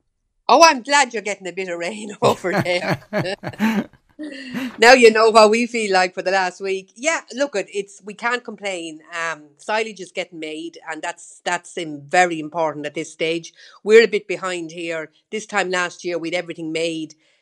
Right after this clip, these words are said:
Speaker 1: with all the silage made, the sheep sheared and everything done for the first of June. This year, we've nothing done, um, because the weather hasn't allowed it to be done. So, um, but, uh, saying that, an awful lot of silage is being made. The roads are busy with tractors, and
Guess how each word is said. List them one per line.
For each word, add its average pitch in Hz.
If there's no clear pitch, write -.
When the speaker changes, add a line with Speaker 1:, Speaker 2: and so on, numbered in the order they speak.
Speaker 1:
with 180
all 180
the 156
silage 180
made, 170
the 151
sheep 180
sheared 170
and 160
everything 160
done 165
for 160
the 156
first 156
of 139
June. 190
This 185
year, 180
we've 165
nothing 214
done, 233
um, 202
because 202
the 202
weather 196
hasn't 180
allowed 165
it 156
to 151
be 147
done. 139
So, 202
um, 175
but, 214
uh, 202
saying 262
that, 180
an 175
awful 233
lot 190
of 165
silage 180
is 151
being 156
made. 156
The 156
roads 190
are 170
busy 156
with 156
tractors, 175
and 151